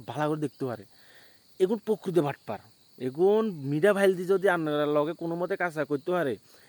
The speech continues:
এগুন বাপ দাদা চোদ্দ গোষ্ঠীর হক, এগুলো শ্বশুরের হক, এগুলো জীবন, এগুলো টিয়া দিত না। এগুলো এত বাটপার, এগুলো কথা মিডা।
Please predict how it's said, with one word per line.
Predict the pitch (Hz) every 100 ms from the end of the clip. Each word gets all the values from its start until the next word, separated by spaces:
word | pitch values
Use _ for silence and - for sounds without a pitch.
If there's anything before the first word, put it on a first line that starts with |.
| -
এগুন | 139 185
বাপ | 160 147
দাদা | 147 147
চোদ্দ | 143 143 160
গোষ্ঠীর | 170 - 151
হক, | 147 143
এগুলো | 143 170 175
শ্বশুরের | 165 139 156 190 196
হক, | 151 147 147 _ _ _ _
এগুলো | 120 147 147 127
জীবন, | 147 143 135 - _ _ _ _ -
এগুলো | 117 123
টিয়া | 127 110
দিত | 104
না। | 95 - _ _ _ _ _ -
এগুলো | 135
এত | 151 -
বাটপার, | 123 113 - 98
এগুলো | 117 135 170
কথা | 135 160
মিডা। | 180 139 98